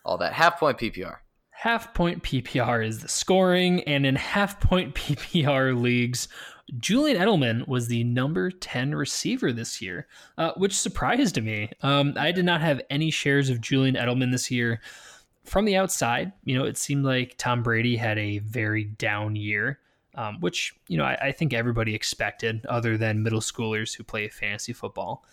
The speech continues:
Speaker 1: Mm-hmm.
Speaker 2: Hundred receptions, over a thousand yards, six touchdowns. You know, I, I think this is at the lower end of what Julian Edelman is. I think he has been dealing with an injury. I think
Speaker 1: He
Speaker 2: he's normally
Speaker 1: might
Speaker 2: one of the
Speaker 1: yeah.
Speaker 2: thirteen hundred yard, six to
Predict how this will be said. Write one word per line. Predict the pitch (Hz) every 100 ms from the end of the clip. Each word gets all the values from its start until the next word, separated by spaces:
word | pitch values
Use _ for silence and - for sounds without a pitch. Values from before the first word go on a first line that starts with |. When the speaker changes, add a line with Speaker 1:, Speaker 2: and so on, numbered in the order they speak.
| -
Speaker 1:
Mm-hmm. | 95 101 98 _ _
Speaker 2:
Hundred | - 190 214
receptions, | 226 214 165 151 175 185 - - _ _ _ _
over | 135 139
a | 127
thousand | - 120 131
yards, | 117 110 117 123
six | - - - -
touchdowns. | 123 120 - 123 120 120 - - _ _ _ _ _ _ _ _ _ _ -
You | 196
know, |
I, | 147 147 - - - - - -
I | 190
think | 220 226
this | 196
is | 190
at | 160
the | 139
lower | 123 127 131 135
end | 131 113 117
of | 107
what | 104
Julian | - 110 104
Edelman | 110 104 110 107
is. | - - -
I | -
think | 156 175
he | - 147 120
has | 123 120
been | 127
dealing | 117 120 110
with | 113
an | 117
injury. | 120 110 107 104 107 - - - -
I | 196
think | 220
Speaker 1:
He | 196
Speaker 2:
he's | 190
normally | 147 151 180 156
Speaker 1:
might | 135
Speaker 2:
one | 139
of |
the | 131 127
Speaker 1:
yeah. | - - -
Speaker 2:
thirteen | 135 - 135
hundred | 143 139
yard, | 131 127 127 123 127 _ _ _
six | - - 139 - -
to | - 135 131 135 139 139